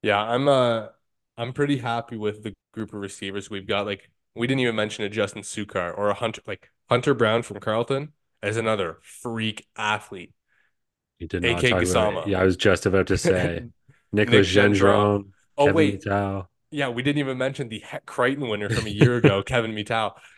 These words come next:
Speaker 1: Um,
Speaker 2: This group is loaded. Maxime Melifon.
Speaker 1: Yeah, Charles Giroux, a long guy, too, a long body.
Speaker 2: Yeah.
Speaker 1: Will Longley is good as well with McGill. Um, there's lots
Speaker 2: The
Speaker 1: here,
Speaker 2: group
Speaker 1: and
Speaker 2: is loaded.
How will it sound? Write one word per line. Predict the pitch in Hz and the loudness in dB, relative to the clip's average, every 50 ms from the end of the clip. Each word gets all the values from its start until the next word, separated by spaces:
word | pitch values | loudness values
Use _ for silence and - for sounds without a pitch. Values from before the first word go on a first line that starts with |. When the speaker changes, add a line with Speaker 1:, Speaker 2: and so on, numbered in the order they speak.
| _ _ | _ _
Speaker 1:
Um, | - 104 104 101 98 92 90 85 85 85 85 - _ - | -4 -2 0 0 0 0 -2 -4 -8 -12 -18 -8 _ 4
Speaker 2:
This | 113 120 127 | 4 4 4
group | - - 127 123 117 | 6 6 6 8 8
is | 120 101 98 | 6 6 6
loaded. | 95 95 98 104 107 104 95 95 | 6 6 6 8 8 6 6 4
Maxime | 101 110 113 - - 123 110 | 2 2 2 2 2 2 2
Melifon. | 107 104 107 104 92 - - 101 104 104 101 101 101 101 _ _ _ _ _ _ _ _ _ _ _ _ | 2 2 2 0 0 -2 -4 -4 -2 -2 -4 -4 -6 -8 _ _ _ _ _ _ _ _ _ _ _ _
Speaker 1:
Yeah, | 143 117 117 113 110 107 101 | -4 0 0 0 0 0 -2
Charles | 104 - 139 131 135 139 117 | -2 2 4 4 6 4 4
Giroux, | 123 117 113 117 113 113 | 2 2 2 0 2 2
a | 123 107 104 98 107 104 | 2 2 2 2 -2 -2
long | 98 101 101 104 107 110 | -2 -2 -2 0 -2 -2
guy, | 104 104 101 101 101 101 | -2 -2 -2 -2 -2 -4
too, | - - - 110 107 104 | -6 -8 -8 -6 -4 -4
a | 101 | -2
long | 95 95 98 98 101 98 | -2 -2 -2 -2 -2 -2
body. | 92 92 92 95 98 | 0 0 2 0 0
Speaker 2:
Yeah. | 95 95 | -2 -2
Speaker 1:
Will | 101 104 107 | 0 0 0
Longley | 107 107 104 104 104 101 101 101 101 | 2 2 2 2 0 0 0 0 0
is | 101 98 - | 0 -4 -6
good | - 104 101 98 101 | -6 -6 -6 -6 -6
as | 95 101 | -8 -6
well | 98 98 98 101 101 | -4 -2 -2 0 -2
with | 95 - - | -4 -6 -10
McGill. | 98 95 98 98 95 95 - - _ _ _ _ _ _ _ _ _ - | -10 -6 -4 -4 -4 -4 -6 -10 _ _ _ _ _ _ _ _ _ -4
Um, | 95 92 92 90 85 - - - - _ _ _ _ _ _ _ _ _ _ _ _ _ _ | -2 -2 0 -2 -4 -6 -10 -18 -20 _ _ _ _ _ _ _ _ _ _ _ _ _ _
there's | 110 117 123 113 113 | 0 0 0 0 0
lots | 107 107 104 107 107 101 - - - - - - _ _ _ _ _ _ _ _ _ _ - - | -2 -2 0 0 0 -2 -4 -8 -12 -16 -16 -16 _ _ _ _ _ _ _ _ _ _ -6 -2
Speaker 2:
The | 107 101 | 0 0
Speaker 1:
here, | 95 90 | 2 4
Speaker 2:
group | 85 123 131 101 101 | 4 6 6 4 4
Speaker 1:
and | |
Speaker 2:
is | 101 104 104 101 92 | 2 2 2 2 2
loaded. | 92 87 90 95 95 95 90 85 80 80 78 78 - | -2 -4 -2 -2 0 0 0 -2 -4 -8 -12 -16 -18